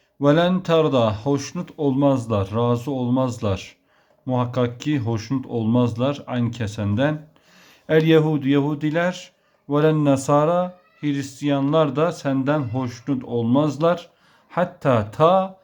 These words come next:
tettebi'a milletehum. Onların dinine uyuncaya kadar senden hoşnut olmazlar. Sana rıza göstermezler. Milletehum, ey dinehum.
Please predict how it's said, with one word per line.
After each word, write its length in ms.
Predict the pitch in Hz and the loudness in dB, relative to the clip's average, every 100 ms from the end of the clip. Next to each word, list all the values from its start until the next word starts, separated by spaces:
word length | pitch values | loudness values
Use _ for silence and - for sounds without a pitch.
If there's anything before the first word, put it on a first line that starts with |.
| _ _ | _ _
tettebi'a 680 | 139 131 - 156 135 135 127 | -10 -10 -6 -6 -4 -2 0
milletehum. 840 | 127 123 120 117 120 110 107 110 123 | 0 -2 0 -2 0 -2 0 -2 -2
Onların 720 | 127 127 131 139 160 147 120 | 0 2 2 0 0 -2 -2
dinine 500 | 131 127 127 127 135 | 2 4 4 4 2
uyuncaya 720 | 127 127 147 143 120 113 107 | 0 0 2 0 -2 -2 -4
kadar 420 | 110 113 175 196 - _ _ _ | -4 -2 0 -2 -10 _ _ _
senden 500 | - 139 139 135 170 | -2 0 2 2 0
hoşnut 920 | 135 117 123 120 - 147 160 156 - - | 0 -2 -2 -2 -6 -6 -4 -6 -12 -8
olmazlar. 840 | 123 117 107 104 95 98 87 - _ _ _ | -4 -2 0 0 -2 -4 -8 -8 _ _ _
Sana 320 | - 123 143 139 | -10 2 2 4
rıza 260 | 120 160 | 2 2
göstermezler. 880 | 139 117 - 104 95 90 87 82 - _ _ - - - | 2 -2 -2 -2 -2 -4 -6 -10 -12 _ _ -20 -20 -4
Milletehum, 640 | 151 156 160 165 220 240 - - _ 202 | 0 2 2 2 2 0 -6 -20 _ -6
ey 240 | 214 185 | -4 2
dinehum. 500 | 214 147 113 101 | 4 4 4 2